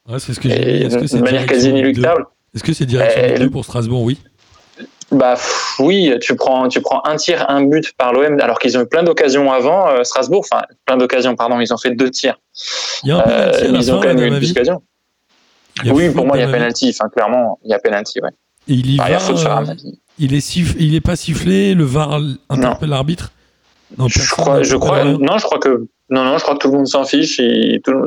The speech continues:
Speaker 2: tout le monde, non, ils se disent, voilà, il faut verrouiller, il faut donner une défaite à, une victoire à l'O M. Donc, je pense qu'ils ont préféré arrêter le match.
Speaker 1: Oh là là, ces insinuations sur, euh, le vote d'arbitrage, franchement,
Speaker 2: Non, mais
Speaker 1: c'est
Speaker 2: attends,
Speaker 1: un
Speaker 2: eh,
Speaker 1: scandale.
Speaker 2: un tir, un tir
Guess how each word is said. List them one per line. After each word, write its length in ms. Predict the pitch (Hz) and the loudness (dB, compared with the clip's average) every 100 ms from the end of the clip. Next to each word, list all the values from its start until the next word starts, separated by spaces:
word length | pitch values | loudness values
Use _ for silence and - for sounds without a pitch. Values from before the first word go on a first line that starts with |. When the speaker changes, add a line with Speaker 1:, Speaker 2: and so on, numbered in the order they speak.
| 123 | 0
Speaker 2:
tout 80 | 135 | 0
le 80 | 139 | 0
monde, 160 | 135 | 0
non, 160 | 131 127 | 2 2
ils 100 | 123 | 2
se 40 | |
disent, 180 | 123 139 | 2 2
voilà, 240 | 127 120 113 | 2 2 0
il 80 | 110 | 0
faut 180 | 147 | 2
verrouiller, 580 | 143 143 135 143 143 120 | 4 4 4 4 4 2
il 200 | - - | -2 -6
faut 180 | - 156 | 2 2
donner 180 | 147 143 | 4 4
une 80 | 139 | 4
défaite 380 | 131 127 131 135 | 2 2 0 0
à, 40 | |
une 120 | 131 | 0
victoire 320 | 127 135 135 | 0 0 0
à 40 | 123 | 2
l'O 100 | 123 | 2
M. 140 | 135 127 | 2 0
Donc, 100 | 113 | -6
je 40 | |
pense 120 | - - | -8 -6
qu'ils 120 | 120 | -4
ont 100 | 113 | -6
préféré 480 | - - 117 123 - _ - - | -8 -4 0 -2 -4 _ -20 -6
arrêter 280 | - 117 123 | -4 -2 -2
le 60 | 117 | -4
match. 140 | - - - - - 117 | -6 -10 -8 -6 -6 -4
Speaker 1:
Oh 60 | |
là 60 | 110 110 | -4 -4
là, 120 | 117 | -6
ces 280 | - 104 127 | -4 -6 -4
insinuations 680 | 117 - 120 117 113 - 123 | -6 -6 -4 -4 -4 -6 -8
sur, 220 | - 120 | -6 -8
euh, 120 | 110 104 - - - | -8 -4 -2 -2 -2
le 260 | - 415 - | -2 -2 -2
vote 280 | 113 135 131 | -2 -2 -2
d'arbitrage, 680 | 123 123 131 - 135 127 123 | -6 -8 -8 -8 -8 -8 -10
franchement, 380 | - 135 - 135 | -6 -6 -4 0
Speaker 2:
Non, 120 | 143 147 | 2 2
mais 40 | 131 | 2
Speaker 1:
c'est 80 | 123 | 2
Speaker 2:
attends, 120 | 143 | 2
Speaker 1:
un 40 | 123 | 2
Speaker 2:
eh, 140 | 139 | 2
Speaker 1:
scandale. 320 | 135 151 143 - - 415 - | 0 -4 -10 -12 -12 -6 -2
Speaker 2:
un 160 | 190 | -2
tir, 420 | 180 - 190 175 - | -2 0 0 0 -2
un 140 | 180 185 | -2 0
tir 300 | - 208 | 0 -2